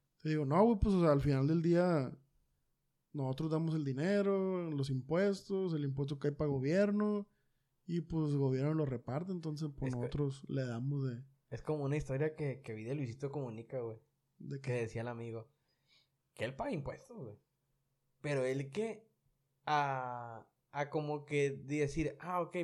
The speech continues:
Speaker 2: pues tengo que pagar impuestos". Él lo pagaba hasta con gusto, porque decir, él veía una camioneta de gobierno y, "Yo le pago la gasolina a ese cabrón,
Speaker 1: <laughs>
Speaker 2: yo le pago el sueldo a ese cabrón, yo le pago esto a este y que esto". Y, güey, lo tienes que ver así.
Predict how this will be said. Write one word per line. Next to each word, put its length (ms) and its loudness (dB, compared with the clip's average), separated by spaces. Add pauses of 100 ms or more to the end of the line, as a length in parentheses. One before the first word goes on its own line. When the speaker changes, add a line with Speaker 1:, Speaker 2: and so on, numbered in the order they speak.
Speaker 2:
pues 140 -6
tengo 180 -4
que 120 -6
pagar 180 2
impuestos". 520 -2 (1040)
Él 140 -2
lo 120 0
pagaba 240 -2
hasta 200 -8
con 220 -6
gusto, 320 -2
porque 240 -6
decir, 360 0
él 180 2
veía 140 0
una 120 -2
camioneta 320 -2
de 60 2
gobierno 320 2
y, 160 -2
"Yo 100 -14
le 100 -10
pago 280 -4
la 100 0
gasolina 400 -2
a 40 0
ese 140 -6
cabrón, 460 2
Speaker 1:
<laughs> 560 -4
Speaker 2:
yo 40 0
le 100 2
pago 260 6
el 80 2
sueldo 200 4
a 40 10
ese 240 -2
cabrón, 840 4
yo 100 -4
le 140 -2
pago 320 -2
esto 260 0
a 140 2
este 360 2
y 40 -12
que 220 -6
esto". 280 -6 (480)
Y, 80 -10
güey, 180 0
lo 140 -2
tienes 220 -4
que 120 -4
ver 140 0
así. 320 -6